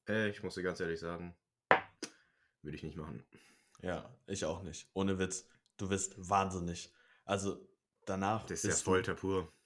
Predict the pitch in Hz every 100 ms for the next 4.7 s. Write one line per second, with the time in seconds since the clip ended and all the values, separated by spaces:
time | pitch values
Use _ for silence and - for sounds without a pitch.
0 | _ _ - 98 95 - 92 117 101 -
1 | - 110 107 95 92 - 107 - 127 131
2 | 104 92 110 127 127 117 - - 98 101
3 | 113 107 95 92 92 95 113 120 101 98
4 | 92 - 104 101 - 95